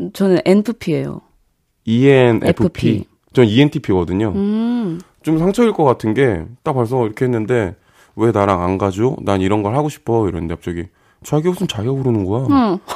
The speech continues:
Speaker 2: 내 옷은 내가 제일 잘 알아.
Speaker 1: <laughs>
Speaker 2: 그러니까 난 내가 뭘 잘못했는지 모르겠는데? 왜요? 제가 뭘 잘못했는데요?
Speaker 1: 진짜.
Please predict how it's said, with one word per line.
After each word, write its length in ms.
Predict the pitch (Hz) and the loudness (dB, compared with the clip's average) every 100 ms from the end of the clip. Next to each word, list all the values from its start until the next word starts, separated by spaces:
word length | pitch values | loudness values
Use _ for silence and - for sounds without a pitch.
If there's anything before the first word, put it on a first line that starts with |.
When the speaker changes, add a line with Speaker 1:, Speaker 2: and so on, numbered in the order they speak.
| - | 0
Speaker 2:
내 80 | 117 | 4
옷은 280 | 170 208 156 | 4 4 2
내가 220 | 101 156 | 4 2
제일 200 | 143 147 | 2 0
잘 220 | 127 98 101 | 0 0 2
알아. 180 | 98 | 2
Speaker 1:
<laughs> 880 | 113 156 117 349 349 349 339 - 587 | 2 2 0 4 2 4 -2 -2 0
Speaker 2:
그러니까 400 | 147 175 180 156 | 4 6 6 4
난 280 | 113 127 104 - 392 | 4 2 2 2 4
내가 100 | 147 | 4
뭘 160 | 98 110 | 2 0
잘못했는지 340 | 165 180 151 | 2 0 -2
모르겠는데? 540 | 92 95 92 82 151 220 - 359 - 339 - 277 | -2 -2 -2 -2 -4 -4 2 2 4 -2 -2 -2
왜요? 560 | 190 - 107 113 127 107 | 2 4 6 6 6 2
제가 120 | 104 | -2
뭘 140 | 92 104 | -2 2
잘못했는데요? 960 | 147 135 131 117 101 98 98 107 117 110 | 2 2 0 0 0 0 2 0 -2 -8
Speaker 1:
진짜. 720 | - 208 _ 165 160 151 165 | -10 -10 _ -6 -4 -6 -10